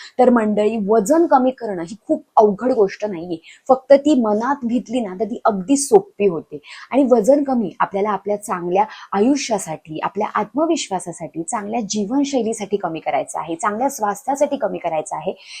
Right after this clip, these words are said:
हे आधी समजून घ्या. आणि सगळ्यात आधी तुम्ही जसे आहात ना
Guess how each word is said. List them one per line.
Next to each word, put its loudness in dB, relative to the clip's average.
हे 10
आधी 4
समजून -6
घ्या. -14
आणि 2
सगळ्यात 0
आधी -6
तुम्ही 4
जसे -2
आहात -2
ना -10